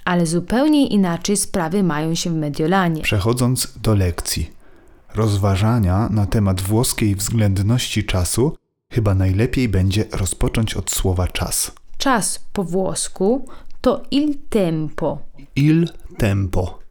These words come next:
Speaker 1: Il tempo.
Speaker 2: Il tempo.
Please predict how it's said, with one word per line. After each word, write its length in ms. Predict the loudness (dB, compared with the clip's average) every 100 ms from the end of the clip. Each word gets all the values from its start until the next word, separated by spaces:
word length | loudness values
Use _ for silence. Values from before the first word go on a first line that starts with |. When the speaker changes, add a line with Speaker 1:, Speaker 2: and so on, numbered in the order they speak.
| -2
Speaker 1:
Il 320 | 4 4 4 -2 -6 2
tempo. 800 | 2 4 0 -4 -4 -2 -2 -2
Speaker 2:
Il 400 | 4 6 4 2 -4 -4
tempo. 500 | -2 0 -2 -6